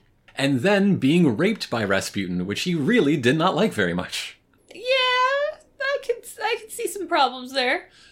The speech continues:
Speaker 1: So they won the equivalent of two point five million dollars from the court, uh, and then got a nineteen million dollar settlement directly from the studio.
Speaker 2: Ah.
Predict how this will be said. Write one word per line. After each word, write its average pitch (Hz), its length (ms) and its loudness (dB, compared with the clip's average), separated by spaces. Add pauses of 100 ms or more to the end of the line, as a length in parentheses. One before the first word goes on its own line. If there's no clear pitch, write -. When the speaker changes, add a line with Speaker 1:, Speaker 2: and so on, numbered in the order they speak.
(160)
Speaker 1:
So 175 380 0
they 170 160 6
won 180 480 4
the 151 160 4
equivalent 180 540 2
of 120 200 2
two 214 220 -2
point 175 300 -2
five 151 340 0
million 139 460 4
dollars 113 420 0
from 110 180 -2
the 160 80 0
court, - 400 -8 (680)
uh, 110 320 0
and 123 220 2
then 175 280 4
got 139 260 2
a 123 140 0
nineteen 160 720 0
million 123 260 2
dollar 120 300 0
settlement 113 680 -2
directly 110 380 -2
from 87 220 -6
the 85 80 -8
studio. 95 500 -6 (500)
Speaker 2:
Ah. - 520 -2